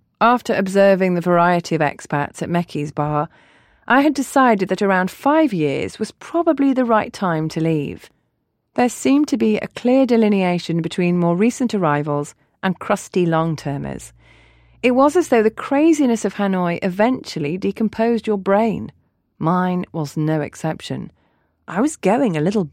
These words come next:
bonkers. Over the years, I had the good sense to obtain the business cards of customers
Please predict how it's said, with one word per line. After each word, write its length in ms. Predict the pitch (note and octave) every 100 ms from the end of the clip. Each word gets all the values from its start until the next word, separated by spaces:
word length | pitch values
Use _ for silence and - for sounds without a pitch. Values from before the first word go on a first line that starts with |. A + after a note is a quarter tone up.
| -
bonkers. 680 | D3+ A#3+ - B2+ - - - _ _ _ _ _ _ _ _ _ - - _ _
Over 300 | D#4 F4+ D#4+
the 80 | C#4+
years, 800 | A3+ A3 A3+ D#3 D3+ D3+ - - -
I 100 | A3+
had 180 | C4 C4
the 60 |
good 220 | B3 B3
sense 380 | - B3 A3 -
to 100 | -
obtain 380 | G3+ - G3+ G#3
the 80 | G#3
business 480 | A#3 A#3 F#3+ E3+ -
cards 360 | D#3 C#3 D3
of 120 | F3
customers 580 | - G#3+ - G3 F3+ F3